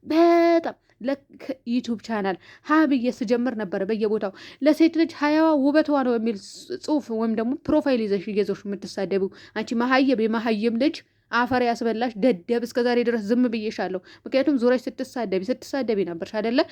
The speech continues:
ሩታን ስለተሳደብሽ እኔን በጣም እየተሳደብሽ ነበረ። ምን አባሽ ላደርግሽ እኔ?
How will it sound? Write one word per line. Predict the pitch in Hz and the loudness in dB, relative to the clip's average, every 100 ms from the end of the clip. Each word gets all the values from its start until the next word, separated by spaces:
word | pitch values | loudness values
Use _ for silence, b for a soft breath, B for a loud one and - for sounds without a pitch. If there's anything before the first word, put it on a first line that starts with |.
| B B | B B
ሩታን | 262 320 311 311 | 0 2 2 2
ስለተሳደብሽ | 285 269 247 - - 247 | 0 0 -2 -6 -4 0
እኔን | 254 254 247 190 | 2 4 2 -2
በጣም | 240 254 _ 285 302 | -6 -6 _ 0 2
እየተሳደብሽ | 269 202 202 180 185 202 | 2 0 -6 -6 -8 -8
ነበረ። | 170 170 180 b b | -4 -4 -4 b b
ምን | 330 494 | 2 2
አባሽ | 381 320 349 | 4 4 4
ላደርግሽ | 370 277 254 233 | 2 0 -2 -6
እኔ? | - | -10